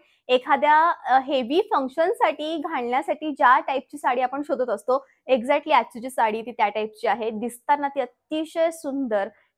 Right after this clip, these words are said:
छान, प्रॉपर चापून चुपून बसणारी, हेवी लुक देणारी आणि किमती सकट बेस्ट असणारी साडी आहे. या साडीवर तुम्ही मिक्स मॅच कॉम्बिनेशन करू शकता, जसं की तुम्ही बघू शकताय. आज मला स्पेशल, कारण की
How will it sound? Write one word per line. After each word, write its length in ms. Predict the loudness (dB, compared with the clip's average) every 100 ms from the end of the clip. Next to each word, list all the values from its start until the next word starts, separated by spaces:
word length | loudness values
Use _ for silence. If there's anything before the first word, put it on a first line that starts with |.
| _
छान, 340 | 0 2 2 -2
प्रॉपर 540 | -6 4 4 6 2
चापून 400 | 4 4 4 -4
चुपून 260 | -6 -6 -4
बसणारी, 440 | -6 -4 -4 -4
हेवी 460 | -2 0 0 -2 -4
लुक 120 | -4
देणारी 400 | -2 0 0 -2
आणि 220 | -4 -6 -6
किमती 600 | -6 -6 -4 0 0 2
सकट 460 | -4 2 2 2 -8
बेस्ट 440 | -2 0 0 -2 -4
असणारी 400 | -2 0 0 2
साडी 280 | 2 2
आहे. 200 | 0 0 -2 _ _ _ 2
या 160 | 4 6
साडीवर 320 | 4 4 0
तुम्ही 220 | -2 -2
मिक्स 220 | -4 -6 0
मॅच 240 | 0 4
कॉम्बिनेशन 480 | 4 4 2 -2 0
करू 180 | 0 0
शकता, 240 | -2 -2
जसं 240 | -2 -4
की 80 | -6
तुम्ही 180 | -6 -2
बघू 220 | 0 0
शकताय. 400 | 0 -2 2 2 0 _ _ 2
आज 260 | 4 2 0
मला 200 | 2 2
स्पेशल, 500 | 2 4 4 4 0
कारण 280 | 2 2 2
की 380 | 0 -2 _